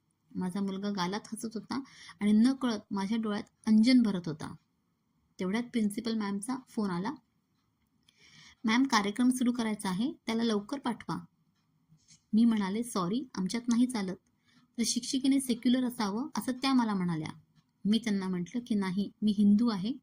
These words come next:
आजवर मेले होते, आता जागृत हिंदू आहे." त्या म्हणल्या, "इथं तसं नाही चालणार." मी म्हणाले, "मला माहिती आहे, म्हणूनच मी राजीनामा देते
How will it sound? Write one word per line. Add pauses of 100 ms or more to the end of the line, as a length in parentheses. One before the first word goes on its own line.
(560)
आजवर
मेले
होते, (140)
आता
जागृत
हिंदू
आहे." (560)
त्या
म्हणल्या,
"इथं
तसं
नाही
चालणार." (120)
मी
म्हणाले,
"मला
माहिती
आहे,
म्हणूनच (460)
मी
राजीनामा
देते